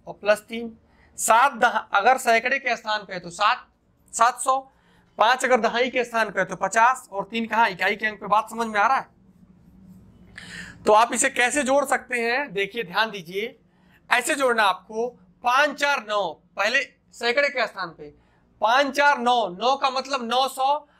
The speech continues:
और छः छः बारह, बारह मतलब एक सौ बीस, तो नौ सौ और एक सौ बीस कितना होगा, एक हजार बीस। और plus सात आठ पन्द्रह, तो कितना हो गया, एक हजार पैंतीस। अ, sorry, सात आठ पन्द्रह हुआ ना ये, तो कितना हो गया, एक हजार पैंतीस।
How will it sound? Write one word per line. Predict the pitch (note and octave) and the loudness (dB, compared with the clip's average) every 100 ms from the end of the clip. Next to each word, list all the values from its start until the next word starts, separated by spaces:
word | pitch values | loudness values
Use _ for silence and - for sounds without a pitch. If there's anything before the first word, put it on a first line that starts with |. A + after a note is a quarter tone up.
| - | -4
और | G3+ G#3+ | -4 -4
छः | - A3+ | -6 -6
छः | A3 A#3 | -4 -4
बारह, | E3+ D#3+ D#3 D#3 - _ _ - | -2 -2 -2 -4 -8 _ _ -2
बारह | G3 A3 A#3+ | 2 2 0
मतलब | A#3+ A3+ | -2 -4
एक | A3 | -4
सौ | A3 G3 | -6 -10
बीस, | E3+ F3 - _ - | -8 -10 -12 _ -8
तो | G#3 | -2
नौ | G#3+ C4 | 4 4
सौ | C4 C#4 | 4 0
और | C4+ | 0
एक | C4+ | -2
सौ | C4+ B3+ | -4 -6
बीस | B3+ | -6
कितना | C4+ C4 C4+ | -8 -4 0
होगा, | A3+ F#3+ | 0 0
एक | F#3 F#3+ F#3 | -2 -4 -4
हजार | F3 E3 | -4 -4
बीस। | - D3+ - - _ _ _ _ _ - _ - - | -6 -20 -20 -20 _ _ _ _ _ -20 _ -20 -2
और | F#3+ | 0
plus | G3 B3 B3+ B3 | 2 2 2 2
सात | A#3+ A#3 B3 | 4 4 4
आठ | B3 B3 | 0 0
पन्द्रह, | G#3+ F3 E3+ D#3+ C#3+ _ _ _ _ _ | -6 -8 -2 -2 -2 _ _ _ _ _
तो | F#3+ | -8
कितना | F3+ G3 G#3+ | -8 0 2
हो | G#3 | 4
गया, | G3 A3+ A3+ | 2 0 0
एक | F#3+ G3 F3 | -6 -4 0
हजार | F3 G3 | 2 2
पैंतीस। | - D#3 - E3+ - - | -2 -18 -18 -20 -20 -14
अ, | F3+ F3 E3+ | 0 2 4
sorry, | F3 E3 C3 - - - - - - | 2 0 -2 -16 -20 -20 -20 -20 -8
सात | - F#3+ G3+ | 2 4 4
आठ | A3 | 0
पन्द्रह | G3+ G3 A3 | -2 2 4
हुआ | G3 | 4
ना | G#3+ | 4
ये, | B3 F3 - - - - - - _ - - - - - | 2 -2 -10 -20 -20 -20 -20 -20 _ -20 -20 -20 -16 -6
तो | F3+ | 0
कितना | F#3 F#3 | 2 4
हो | G3+ | 4
गया, | G#3 | 2
एक | F3+ G3 F#3 | 0 -2 0
हजार | F3+ G3+ | 0 0
पैंतीस। | - - - - | -2 -18 -20 -20